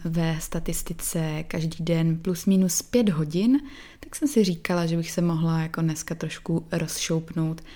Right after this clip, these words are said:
a vyspat se díl, ale bohužel. Shodou okolností jsem totiž včera začala číst knížku Proč spíme od Matthew Walkera. Mám ji tady vedle sebe položenou, jelikož vám z ní chci přečíst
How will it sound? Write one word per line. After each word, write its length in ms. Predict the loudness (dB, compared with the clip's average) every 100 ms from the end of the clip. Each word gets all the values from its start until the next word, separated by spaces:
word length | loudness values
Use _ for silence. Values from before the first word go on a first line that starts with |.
| -18 -12 -4
a 240 | -2 -2 -4
vyspat 340 | -8 -6 -4
se 140 | 0 0
díl, 280 | -2 -6 -6
ale 280 | -4 -4 -6 -10 -4
bohužel. 460 | -2 0 0 -2 -6 -10 -16 -20 -18 -14 -14 -12
Shodou 320 | -6 0 2
okolností 640 | 2 2 2 2 0 -4 -4
jsem 340 | 0 2 2
totiž 320 | 0 -2 -2
včera 300 | 0 0 0
začala 400 | 0 -2 -2 -2
číst 380 | -2 -6 -8 -8
knížku 720 | -2 0 0 -2 -4 -4 -4 -6 -6
Proč 280 | -4 -2 -4
spíme 560 | -6 -2 0 0 -4 -6
od 340 | -4 -4 -8 -6
Matthew 360 | -4 -4 -4 -2
Walkera. 560 | -2 -4 -4 -4 -4 -8 -6
Mám 180 | -2 0
ji 60 | -2
tady 420 | -2 -2 -2 -2
vedle 240 | -2 -2
sebe 260 | -4 -2 -2
položenou, 720 | -2 -2 -2 -2 -2 -2 -4 -6 -12 -6
jelikož 380 | 0 0 0 0
vám 200 | 2 2
z 80 | 2
ní 160 | 2 0
chci 420 | -4 -2 -2 -2
přečíst 640 | -4 -4 -2 0 0 0